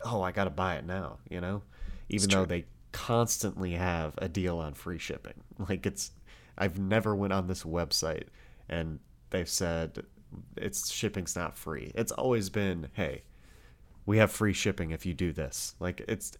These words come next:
Speaker 1: it's constantly like that. They have, like, a countdown timer here. Like, in twelve hours when this countdown ends, they're just gonna have another free shipping deal.
Speaker 2: <laughs>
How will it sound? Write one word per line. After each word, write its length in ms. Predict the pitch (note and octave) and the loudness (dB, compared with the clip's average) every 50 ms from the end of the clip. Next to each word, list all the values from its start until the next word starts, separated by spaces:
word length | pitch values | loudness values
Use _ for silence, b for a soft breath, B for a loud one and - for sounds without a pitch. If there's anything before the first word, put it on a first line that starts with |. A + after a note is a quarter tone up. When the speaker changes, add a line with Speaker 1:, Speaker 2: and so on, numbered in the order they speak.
| - - - | -18 -14 -12
Speaker 1:
it's 240 | A#2 - - - A2+ - | -12 -10 -8 -8 -8 -6
constantly 600 | - - - G#2 F#2+ F2+ - - D#2 - - - - | -4 0 0 0 0 0 -2 -6 -6 -8 -10 -8 -6
like 200 | - - - - - | -6 -6 -6 -6 -6
that. 180 | - - - - | -6 -8 -2 0
They 80 | G2 G2 | 2 2
have, 120 | G2+ F2+ | 4 4
like, 140 | G2+ F#2 - | 4 2 2
a 60 | E2 - - - - | -2 -4 -8 -14 -14
countdown 540 | - - G2+ G2 F#2+ D#2+ - G2+ F2+ F2+ E2+ | -4 0 2 2 2 2 2 2 2 0 0
timer 340 | - F#2+ F2 E2+ E2+ F2 E2 | -2 -2 -2 -2 -2 -4 -4
here. 320 | E2+ F2 F2 F2 F2 D#2+ B B B B B B B B B B B - - | -2 -2 0 0 -2 -4 B B B B B B B B B B B -6 -6
Like, 200 | F2+ - - - - - - - - - | -6 -6 -6 -10 -12 -12 -10 -10 -4 -2
in 120 | A2+ G2+ F#2+ | -2 0 0
twelve 320 | - - A#2 A2 G#2+ F#2 | 2 6 8 8 8 8
hours 400 | G2 F#2+ F#2+ F#2+ F#2+ G2 F#2+ - | 6 6 6 6 6 4 2 2
when 140 | - F#2 F2 E2+ | 0 -2 -2 -2
this 120 | F2 - | -4 -4
countdown 480 | - - E2+ E2 E2 - F#2 E2 E2 E2+ | -2 -2 -2 -2 0 0 0 0 0 0
ends, 420 | E2+ E2+ D#2+ E2+ E2 - - - - - - | 0 0 -2 -2 -2 -2 -4 -4 -8 -6 -2
they're 100 | - F#2+ | -2 0
just 180 | F#2 G2 F#2 - | 0 0 -2 0
gonna 100 | - F2 E2 | -2 0 0
have 140 | F2+ E2 D#2+ | 0 -2 -2
another 220 | D#2+ D#2+ D#2 D#2 D2+ | -2 -4 -4 -4 -6
free 200 | - - D2 D2 | -6 -8 -8 -8
shipping 340 | - - - - - - - - | -8 -8 -10 -10 -12 -14 -12 -12
deal. 200 | - - - - B B B B B B | -10 -10 -10 -12 B B B B B B
Speaker 2:
<laughs> 160 | B B - | B B -10